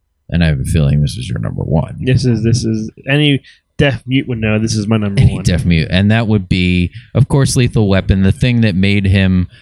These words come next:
Speaker 1: who he is and, and as famous as he is. I, I only have the first one. Did, did you consider putting any of the other ones on?
Speaker 2: Not really. Like, I think,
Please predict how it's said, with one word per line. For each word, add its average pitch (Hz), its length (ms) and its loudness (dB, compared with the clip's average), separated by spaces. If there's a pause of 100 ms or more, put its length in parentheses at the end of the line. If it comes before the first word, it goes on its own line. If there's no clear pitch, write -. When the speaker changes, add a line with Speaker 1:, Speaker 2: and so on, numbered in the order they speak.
(260)
Speaker 1:
who 143 160 4
he 101 260 2
is 85 220 2
and, 85 180 4
and 82 220 2
as 80 120 2
famous 85 380 0
as 80 140 0
he 82 140 2
is. 82 200 0
I, 92 440 0 (220)
I 98 160 0
only 117 180 2
have 113 240 2
the 98 80 -2
first 113 380 -2
one. 87 280 2
Did, 90 180 -2
did 101 200 -2
you 131 140 4
consider 123 500 0
putting 110 360 0
any 107 440 2
of 95 120 0
the 92 160 0
other 92 240 2
ones 113 300 2
on? 117 300 4
Speaker 2:
Not 208 220 2
really. 175 280 4
Like, 139 160 0
I 131 100 -2
think, 185 380 -2